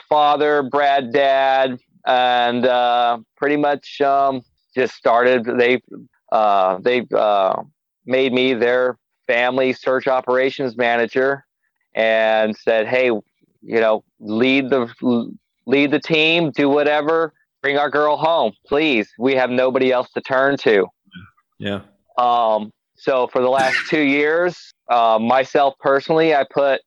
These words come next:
Speaker 1: over five hundred hours on the mountain. I got over a hundred miles. That's, now this is, and this is where I kinda differ with search and rescue.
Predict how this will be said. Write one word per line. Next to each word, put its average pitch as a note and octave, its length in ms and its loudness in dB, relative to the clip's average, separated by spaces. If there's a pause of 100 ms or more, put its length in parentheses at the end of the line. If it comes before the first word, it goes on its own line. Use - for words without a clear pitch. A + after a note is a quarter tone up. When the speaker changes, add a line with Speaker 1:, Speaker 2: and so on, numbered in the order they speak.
(340)
Speaker 1:
over B2 320 0 (320)
five C#3 240 0
hundred C#3+ 280 0
hours C3+ 460 0
on C3+ 160 0
the B2+ 80 -2
mountain. C3+ 540 -4 (340)
I A2 40 -2
got B2 180 2
over A#2+ 240 0
a A2 40 0
hundred C#3+ 440 -4
miles. B2+ 680 -2 (220)
That's, C3+ 320 -6
now B2 160 0
this D3 260 0
is, F3 140 -2 (300)
and C3+ 160 2
this F#3+ 180 0
is G3+ 80 4
where E3 320 4
I D#3 120 2
kinda D3 260 0
differ C#3 460 0
with C3 200 0
search C3 300 -2
and B2+ 120 0
rescue. A#2+ 580 0